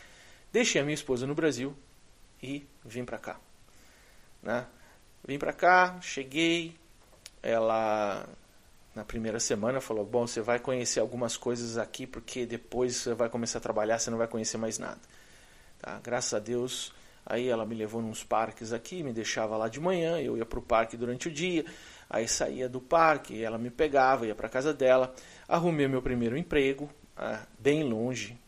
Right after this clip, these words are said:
aliás, tudo aqui é longe, quem não tem carro, até hoje, esquece, tá? Se você pretende vir para cá, de alguma maneira, venha com condições pra comprar um carro, porque não,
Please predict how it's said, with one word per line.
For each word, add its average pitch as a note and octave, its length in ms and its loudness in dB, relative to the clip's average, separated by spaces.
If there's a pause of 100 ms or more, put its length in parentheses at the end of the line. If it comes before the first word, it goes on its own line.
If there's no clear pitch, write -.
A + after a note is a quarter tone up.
(100)
aliás, A2 240 -4
tudo C#3 220 -2
aqui - 180 0
é A#2 40 4
longe, A2+ 440 -2 (520)
quem D3+ 140 0
não D3 100 2
tem B2+ 180 -2
carro, B2+ 400 2
até D3 260 2
hoje, B2+ 540 4
esquece, - 560 -4 (420)
tá? A2+ 320 -10 (200)
Se - 180 -12
você B2 340 -2
pretende A#2 720 -4
vir A#2+ 340 -6
para A2 260 -8 (100)
cá, B2+ 400 4 (320)
de B2 80 -2
alguma A#2+ 300 2
maneira, A#2 680 0 (480)
venha A#2+ 320 0
com B2 200 -6
condições A#2+ 580 -4
pra A#2+ 160 -6
comprar A2+ 300 -2
um G#2+ 60 -2
carro, F#2+ 360 -4
porque G2+ 360 -8
não, G2 380 -6